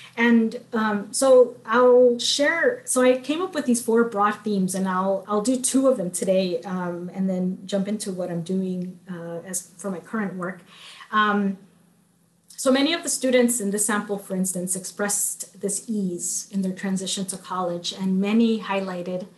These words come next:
um, how their high school preparation had prepared them for college, and that these higher preparation levels helped them adjust and adopt new study skills and strategies with greater ease. So just their adjustments were just that much quicker.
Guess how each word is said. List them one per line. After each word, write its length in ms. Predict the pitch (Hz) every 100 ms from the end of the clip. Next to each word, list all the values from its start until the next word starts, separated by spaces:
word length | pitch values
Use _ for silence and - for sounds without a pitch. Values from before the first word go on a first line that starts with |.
| _ _ _ - _
um, 420 | 185 175 175 180
how 180 | 214 214
their 380 | 196 190 185 185
high 180 | - 208
school 260 | - 208
preparation 1000 | 208 202 - 180 185 - 185 175 175 185 - _ _
had 520 | - 202 185 196 -
prepared 380 | 214 - 294 269
them 160 | 156
for 160 | 170 202
college, 480 | 190 170 165 - - _ _ _ -
and 160 | 220
that 340 | 202 196 - 202
these 220 | 208 196
higher 260 | 214 208 220
preparation 560 | 208 196 190 190 202
levels 400 | 185 175 180 175
helped 280 | 196 185 -
them 320 | 190 180 180
adjust 600 | 180 - 190 190 - -
and 140 | 190 175
adopt 680 | 170 185 180 180 - -
new 560 | 196 185 180 180 180 -
study 320 | - - 190 240
skills 640 | - 311 302 302 302 - - - -
and 80 | 190
strategies 600 | - 196 196 196 185 -
with 160 | 190
greater 260 | 202 180 165
ease. 260 | 208 180 175
So 120 | 208
just 460 | 208 233 - 233 196
their 260 | 208 196 190
adjustments 580 | 196 226 226 233 208
were 100 | 196
just 300 | 185 190 -
that 160 | 190 175
much 240 | 185 -
quicker. 400 | - 196 170 180